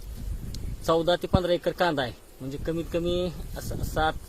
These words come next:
साडेसात, आठ लाखापर्यंत खर्च झालाय. उलट ख-, म्हणजे खर्च सुद्धा निघाला नाही ह्या कांद्याचा. आज, अ,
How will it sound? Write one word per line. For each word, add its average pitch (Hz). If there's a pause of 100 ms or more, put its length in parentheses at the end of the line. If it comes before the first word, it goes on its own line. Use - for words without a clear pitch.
साडेसात, 156
आठ 147
लाखापर्यंत 143
खर्च 143
झालाय. 143 (800)
उलट 160 (280)
ख-, 180
म्हणजे 165 (160)
खर्च 196
सुद्धा 214
निघाला 190
नाही 156
ह्या 139
कांद्याचा. 120 (1120)
आज, 139
अ, 160